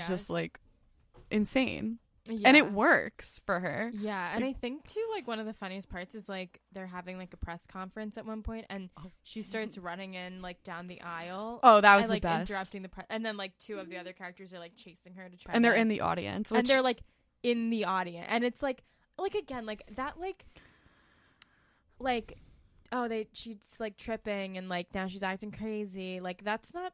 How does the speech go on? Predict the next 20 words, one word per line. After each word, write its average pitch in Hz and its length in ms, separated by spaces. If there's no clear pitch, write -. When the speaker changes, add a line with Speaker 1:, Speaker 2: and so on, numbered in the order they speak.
Speaker 2:
like, 226 300
to 254 100
me, 226 140
that's, 269 260
like, 359 80
not 170 300
that 170 200
funny 175 380
of, 165 140
he-, - 240
like, 208 160
Speaker 1:
No, 240 600
but 233 140
Speaker 2:
in 226 60
general, 202 400
but, 226 160
like, 240 160
because 208 420
it 196 100
was 208 160